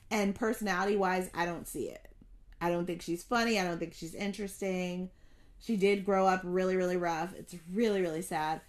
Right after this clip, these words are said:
everything that she's gone through. I think she seems like an incredible mom.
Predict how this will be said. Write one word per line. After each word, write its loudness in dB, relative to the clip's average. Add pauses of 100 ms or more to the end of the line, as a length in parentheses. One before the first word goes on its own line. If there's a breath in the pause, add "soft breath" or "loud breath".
(360 soft breath)
everything -2
that -4
she's -4
gone -2
through. 0
I -4
think -4
she -6
seems -4
like -2
an -2
incredible -2
mom. -2